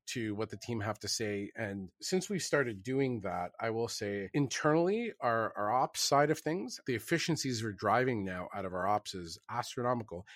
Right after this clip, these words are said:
and it's just from listening. Talk to your team,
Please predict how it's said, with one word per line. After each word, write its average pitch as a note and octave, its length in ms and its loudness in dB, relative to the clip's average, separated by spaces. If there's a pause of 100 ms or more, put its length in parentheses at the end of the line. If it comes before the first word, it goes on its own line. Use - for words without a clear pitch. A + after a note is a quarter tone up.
(120)
and A#2 80 -4
it's F2+ 160 -6
just C3 300 0
from F#2+ 300 -8
listening. G#2+ 420 -6 (160)
Talk - 340 2
to B2+ 120 -6
your A2 80 -4
team, F2 280 -10